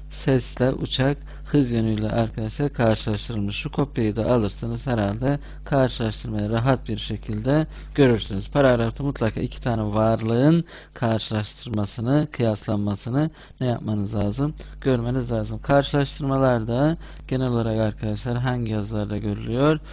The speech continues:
Düşünce yazılarında görülmüş oluyor. Burada bakın arkadaşlar,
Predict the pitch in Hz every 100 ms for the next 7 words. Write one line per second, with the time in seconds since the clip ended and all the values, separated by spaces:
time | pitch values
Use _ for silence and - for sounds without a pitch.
0 | - - - 104 - 107 104 113 110 123
1 | 139 147 - - - 113 98 98 98 107
2 | 101 107 123 135 - - - - 104 104
3 | 101 113 131 - - - 87 58 - -
4 | - - - - - - - - - -
5 | - - - - _ _ _ _ _ _
6 | - _ _ - _ _ - - - -
7 | - - - - - - - - - -
8 | - - - - 143 156 151 156 143 123
9 | 117 110 110 104 - 139 151